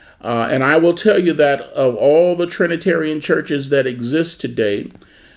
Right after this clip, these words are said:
the Church of God in Christ is the only one that predated the Pentecostal assemblies of the world.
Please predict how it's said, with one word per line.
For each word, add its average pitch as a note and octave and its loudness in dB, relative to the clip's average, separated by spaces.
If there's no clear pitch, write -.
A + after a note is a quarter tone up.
the G#2+ -2
Church F3 0
of D3+ -2
God C#3+ 2
in D3 -6
Christ C3+ -2
is A#2+ -6
the B2+ -2
only E3 0
one C#3+ -2
that A#2+ -2
predated D3 2
the C#3+ -4
Pentecostal D3 -2
assemblies C3 -2
of A#2 -2
the A#2+ -2
world. B2 -2